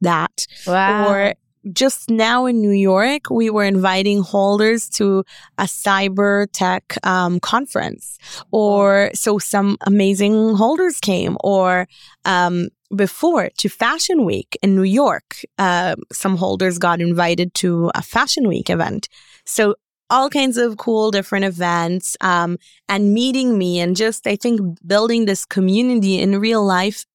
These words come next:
Speaker 1: and also, um, online, which is great 'cause it's,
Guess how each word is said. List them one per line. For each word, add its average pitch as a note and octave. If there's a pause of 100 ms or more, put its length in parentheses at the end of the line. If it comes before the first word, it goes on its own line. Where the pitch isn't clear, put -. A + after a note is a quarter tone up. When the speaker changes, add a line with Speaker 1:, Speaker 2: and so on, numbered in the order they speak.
Speaker 1:
and F#3+
also, G3 (360)
um, F3+
online, F#3 (220)
which G#3
is F3+
great F#3
'cause G3
it's, G3